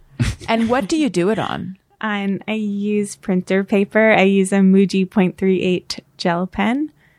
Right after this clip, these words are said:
Speaker 2: which I get in, in bulk. They're very cheap. And I use, um, glo-, like, somewhat glossy printer paper. Like, it's called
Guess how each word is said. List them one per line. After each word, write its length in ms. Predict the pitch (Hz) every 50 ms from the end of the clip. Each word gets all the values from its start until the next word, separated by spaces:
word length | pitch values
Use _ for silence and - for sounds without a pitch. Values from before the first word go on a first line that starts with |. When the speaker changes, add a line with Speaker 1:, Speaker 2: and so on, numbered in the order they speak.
| _ _ _ -
Speaker 2:
which 340 | - 185 185 - - - - -
I 120 | - 190 180
get 300 | 175 - 185 185 180 - -
in, 320 | 190 190 185 185 185 - _ _ _ _ _ _ _ -
in 180 | 196 202 196
bulk. 460 | 175 180 156 185 220 - - - - - - -
They're 140 | 214 190 185
very 220 | 185 185 185 180
cheap. 420 | 180 - - - 190 202 _ - - - _ _ _ _ _ _ _ _ _ _ _ _ -
And 420 | 185 180 180 180 175 175 180 - - _ -
I 60 | - 190
use, 800 | 190 185 185 185 190 190 185 185 185 180 180 - - - - _ _ _ _ -
um, 360 | 190 185 180 175 180 175 185 180
glo-, 340 | - 190 185 185 185 185 - -
like, 220 | - 202 196 190 -
somewhat 680 | - - - - - 208 202 202 202 202 196 185 -
glossy 500 | - - 175 165 165 180 - - 180 180
printer 340 | 175 - 175 170 175 - 196 190
paper. 340 | 214 202 196 - 208 208
Like, 180 | 196 175 175 - _ _ _ _ _ -
it's 180 | - 190 185
called 240 | - - 180 175 175